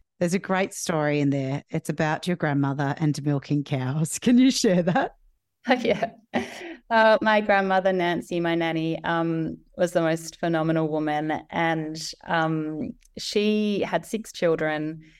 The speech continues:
Speaker 2: She, her and her, and my, my grandfather lived on a dairy farm in the Western Districts in Victoria.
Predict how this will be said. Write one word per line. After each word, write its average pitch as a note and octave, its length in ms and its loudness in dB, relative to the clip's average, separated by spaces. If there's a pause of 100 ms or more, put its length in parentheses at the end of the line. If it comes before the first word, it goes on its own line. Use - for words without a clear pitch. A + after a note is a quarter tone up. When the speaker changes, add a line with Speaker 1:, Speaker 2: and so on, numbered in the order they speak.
(220)
Speaker 2:
She, E3+ 680 2
her E3 280 2
and E3 120 -2
her, D#3 340 -4
and D#3+ 120 -2
my, D3 380 -4
my D3 480 -4
grandfather D3+ 580 0
lived D3 300 -2
on D3 140 0
a C#3 120 -2
dairy C#3+ 320 0
farm D3 320 -2
in D3+ 60 -2
the C#3+ 60 -4
Western C#3+ 340 -2
Districts C#3 460 -6
in D3+ 100 -6
Victoria. C#3+ 580 -2